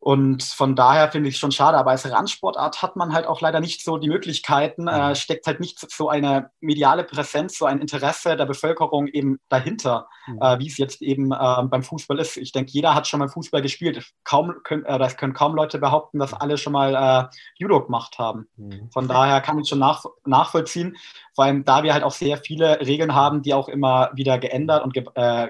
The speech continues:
Speaker 1: geändert werden, dass es halt dadurch auch relativ kompliziert auf den Laien sozusagen
Speaker 2: Mhm.
Speaker 1: wirkt.
Speaker 2: Mhm. Ich, äh, muss tatsächlich sagen, ich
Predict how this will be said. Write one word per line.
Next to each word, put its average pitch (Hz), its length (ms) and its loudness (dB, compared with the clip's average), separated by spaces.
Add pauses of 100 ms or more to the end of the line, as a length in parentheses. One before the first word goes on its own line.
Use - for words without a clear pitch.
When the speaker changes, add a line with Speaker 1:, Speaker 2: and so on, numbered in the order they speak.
Speaker 1:
geändert 143 380 -4
werden, 139 380 -2 (400)
dass 127 140 -6
es 135 160 -6
halt 127 240 -2 (340)
dadurch 143 480 4
auch 135 300 -2
relativ 147 380 0
kompliziert 147 680 -4
auf 143 320 -2 (460)
den 131 160 2
Laien 143 340 4
sozusagen 139 840 -2 (140)
Speaker 2:
Mhm. 120 80 -10
Speaker 1:
wirkt. 156 440 -4 (420)
Speaker 2:
Mhm. 117 260 -14 (2250)
Ich, 147 300 0
äh, 151 400 6
muss 170 240 0
tatsächlich 185 420 -2
sagen, 180 380 4
ich 151 180 -4